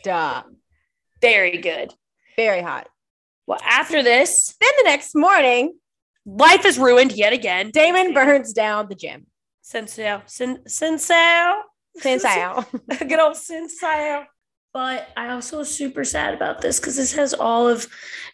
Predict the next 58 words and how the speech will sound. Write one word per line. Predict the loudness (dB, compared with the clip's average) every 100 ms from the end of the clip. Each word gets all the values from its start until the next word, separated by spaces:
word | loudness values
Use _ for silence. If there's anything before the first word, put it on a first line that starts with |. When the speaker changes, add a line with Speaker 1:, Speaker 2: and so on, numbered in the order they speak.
| -4
Speaker 2:
just | -2 0
like | 0 0
with | -2
Kai's, | -2 -2 0 0
like, | 0 2
little | 2
backstory, | 2 -2 -2 -2
I | 0
know | 0
we | 0
focus | -2 -6 -6 -4
a |
lot | -2 0 -2
on, | -2 -4
like, | -6 -8 _ _
the | -14
trauma | -8 -4 -4 -4
of | -6 -6
Damon | -6 -6 -8 -10
and | -10
Banks | -10 -8 -8 -6
in |
this, | -4 -4 -4 -10 -20 -20 -10
but | -6
the | -6
trauma | -4 -2 -2 -2
of | -2 -2
Kai | -2 -2
behind | -2 -2 -4 -4
this, | -6 -10
his | -12
biggest | -8 -6 -6 -6
thing | -6 -6
is | -6
not | -4 -4
getting | -4 -6 -6
respect | -8 -6 -6 -4
out | -6
of |
his | -8 -6
dad, | -4 -4 -6
and | -10
his | -8
dad, | -4 -4 -4 -8 -18 -20 _
he |
finally | -4 0 0
did | -2 -4
this, | -6
he | -6
opened | -8 -6 -8 -10
the | -12
gym | -8 -6 -6
and | -4
everything, | -4 -4 -2 -4 -4
and | -10
then | -12
all | -8 -6 -4
the | -4 -4